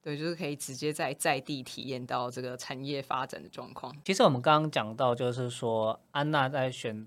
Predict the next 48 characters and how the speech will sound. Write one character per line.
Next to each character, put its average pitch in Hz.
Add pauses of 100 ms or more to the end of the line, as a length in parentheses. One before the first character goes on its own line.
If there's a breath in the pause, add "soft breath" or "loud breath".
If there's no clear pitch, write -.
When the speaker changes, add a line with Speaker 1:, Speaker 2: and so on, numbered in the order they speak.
Speaker 2:
择， 107
呃， 113
币 139
圈， 120
这 135
一 127
是 131
有 117
一 123
些， 120
呃， 113 (340)
自 180
己 143
想 117
要 123
达 117
到 120
的 107
一 -
个 104
目 113
标， 107
以 107
及 110
相 120
关 117
金 120
融 104
背 110
景， -
以 113
及 117
说 120
币 123
圈 120
有 107
一 120
些， 113 (360 soft breath)
呃， 120 (540)
多 151
元 113
的 110
产 117
业 123
可 120
以 104
包 98
容。 -